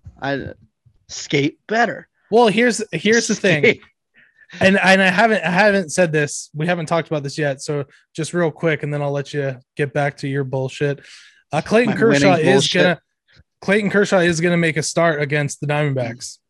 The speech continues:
Speaker 2: <clears throat> early next week. So
Speaker 1: Mm-hmm.
Speaker 2: Tony Gonsolin started today, looked pretty good. It looks like the Dodgers are gonna have a rotation again.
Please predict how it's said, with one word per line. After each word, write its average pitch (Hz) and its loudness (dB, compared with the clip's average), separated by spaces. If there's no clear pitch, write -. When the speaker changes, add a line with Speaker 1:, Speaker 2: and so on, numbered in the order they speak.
Speaker 2:
<clears throat> 220 4
early 151 2
next 139 -4
week. 127 -10
So 190 2
Speaker 1:
Mm-hmm. - -10
Speaker 2:
Tony 196 0
Gonsolin 180 0
started 170 0
today, 165 0
looked 170 -2
pretty 175 0
good. 160 0
It 165 -2
looks 202 0
like 180 -2
the 175 0
Dodgers 165 0
are 170 0
gonna 165 -2
have 165 0
a 165 -2
rotation 156 -2
again. 135 -4